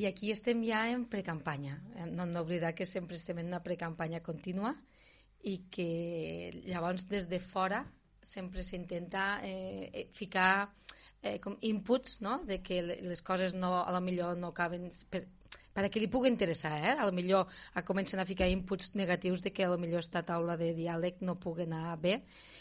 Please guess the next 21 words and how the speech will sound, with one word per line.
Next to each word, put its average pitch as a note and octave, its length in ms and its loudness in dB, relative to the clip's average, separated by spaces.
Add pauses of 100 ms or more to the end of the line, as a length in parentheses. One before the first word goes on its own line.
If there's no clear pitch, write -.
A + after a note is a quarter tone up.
(140)
però G3+ 160 4
jo G3 80 6
estic - 240 -2
convençuda, A#3 560 2
no A3+ 160 0
sé, F3 280 0
és F#3+ 240 0
una G#3+ 120 0
bona G#3 180 2
sensació F#3 440 -2
que E3+ 100 -2
tinc F#3+ 280 -2
de G#3 120 0
que E3+ 240 0 (120)
jo E3+ 140 -2
crec G3+ 220 -4
que F#3 220 2
arribarà E3 420 0
a E3 80 -2
bon E3 120 0
port, D#3+ 240 -2